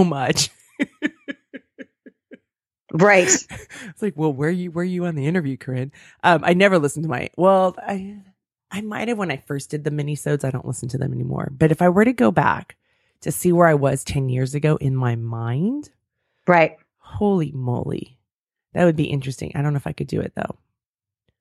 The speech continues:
Speaker 1: And I, I just won't carve out the space
Speaker 2: But I
Speaker 1: to do it.
Speaker 2: feel like it's moving backwards, and you don't need to move
Speaker 1: Ooh,
Speaker 2: backwards.
Speaker 1: that's a good
Speaker 2: You know what I
Speaker 1: point.
Speaker 2: mean?
Speaker 1: Yeah.
Speaker 2: I, I don't like, I don't, I don't like that.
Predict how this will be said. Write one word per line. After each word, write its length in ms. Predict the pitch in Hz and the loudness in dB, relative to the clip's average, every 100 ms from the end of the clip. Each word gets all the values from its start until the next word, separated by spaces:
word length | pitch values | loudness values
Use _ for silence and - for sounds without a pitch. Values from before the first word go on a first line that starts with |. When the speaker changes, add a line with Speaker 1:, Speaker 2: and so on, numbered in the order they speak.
| _ _ - | _ _ -2
Speaker 1:
And 120 | 160 | 4
I, 140 | 156 143 | 4 4
I 100 | 156 | 0
just 220 | 147 139 | 0 0
won't 200 | 147 135 | -2 -2
carve 200 | - 139 | -2 0
out 160 | 135 - | 0 -2
the 80 | - | -6
space 100 | 214 | 2
Speaker 2:
But 200 | 294 - | 4 6
I 160 | 277 | 4
Speaker 1:
to 20 | 302 | 4
do 60 | |
it. 20 | |
Speaker 2:
feel 160 | 330 359 | 4 4
like 160 | 359 320 | 4 2
it's 140 | - | 2
moving 320 | 269 294 254 | 4 4 4
backwards, 680 | 196 190 196 160 98 - - _ _ _ - | 4 4 2 -4 -6 -10 -16 _ _ _ 2
and 120 | 202 | 4
you 80 | 196 | 6
don't 120 | 185 | 4
need 100 | 196 | 2
to 60 | 185 | 2
move 160 | 180 | 2
Speaker 1:
Ooh, 40 | 170 | 4
Speaker 2:
backwards. 520 | 151 220 156 131 - | 2 2 -6 -6 -12
Speaker 1:
that's 240 | 165 - | -14 -14
a 60 | 277 | -10
good 160 | 175 | -2
Speaker 2:
You 60 | 175 | 2
know 40 | |
what 60 | 180 | 4
I 20 | |
Speaker 1:
point. 20 | 175 | 4
Speaker 2:
mean? 240 | 175 196 | 2 -2
Speaker 1:
Yeah. 320 | - - - 143 | -8 -10 -10 -2
Speaker 2:
I, 140 | 190 | 0
I 140 | - 202 | 4 2
don't 180 | 202 196 | 4 4
like, 320 | 180 180 - _ - | 2 0 -8 _ -4
I 60 | |
don't, 200 | 180 175 - | 0 0 0
I 360 | 170 170 151 | 2 2 2
don't 80 | 147 | 2
like 160 | 135 135 | 0 0
that. 260 | 87 92 | 0 0